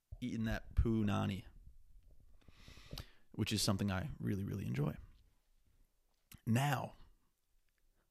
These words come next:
this audiobook was four hours and thirty-five minutes.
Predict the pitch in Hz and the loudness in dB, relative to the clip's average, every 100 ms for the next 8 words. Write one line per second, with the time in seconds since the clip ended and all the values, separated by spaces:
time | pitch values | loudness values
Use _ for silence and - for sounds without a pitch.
0 | _ _ - 113 156 - 120 104 101 101 | _ _ -6 4 6 6 0 0 0 0
1 | 104 104 - 101 104 95 104 110 101 98 | -2 -2 0 2 2 0 -2 -2 -2 -2
2 | 95 104 92 110 127 113 - | -2 -2 -2 0 -2 -2 -6